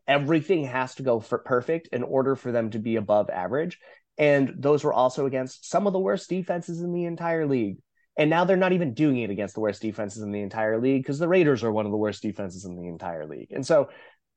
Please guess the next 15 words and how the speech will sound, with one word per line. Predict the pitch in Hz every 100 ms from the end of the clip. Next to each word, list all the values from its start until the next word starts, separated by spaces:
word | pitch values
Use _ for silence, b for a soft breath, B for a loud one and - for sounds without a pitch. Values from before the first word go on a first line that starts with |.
| _ -
best | 131 214 - -
case | 208 -
scenario | 151 135 123 113
with | 107 104 -
this | 127 -
offensive | 135 120 127 110 101
playbook | 113 107 87 82 -
is | 113 104
that | 113 -
they're | 107
slightly | - 151 131 123 120
above | 104 104
average | 90 98 95 90 82 b b _ _ 190
in | 196 139
general. | 156 147 113 92 -